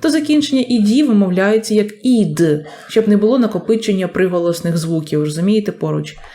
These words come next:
Visited, watched, celebrated, decorated. Нагадаю, watch тут також зайве.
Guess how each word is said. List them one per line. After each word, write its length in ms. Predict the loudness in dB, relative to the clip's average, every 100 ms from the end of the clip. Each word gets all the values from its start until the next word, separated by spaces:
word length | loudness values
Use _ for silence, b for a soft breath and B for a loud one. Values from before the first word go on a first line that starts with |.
| B B -6
Visited, 800 | 0 0 2 -2 -2 0 2 2 -2 -12 _ -8
watched, 760 | -2 0 0 -4 -12 -4 -2 -2 -8 _ _ _ _ _ _ _ b b b -4 0
celebrated, 880 | 2 0 0 -4 -4 -4 0 0 -2 -12 _ -6
decorated. 800 | -4 0 0 0 -4 -4 -6 -6 -16 _ _ _ -20 _ _ _ _ _ _ -6
Нагадаю, 400 | -2 0 0 0
watch 340 | 0 -4 -6
тут 240 | -10 -8 -8
також 420 | -4 -4 -4 -6
зайве. 440 | -4 -4 -4 -8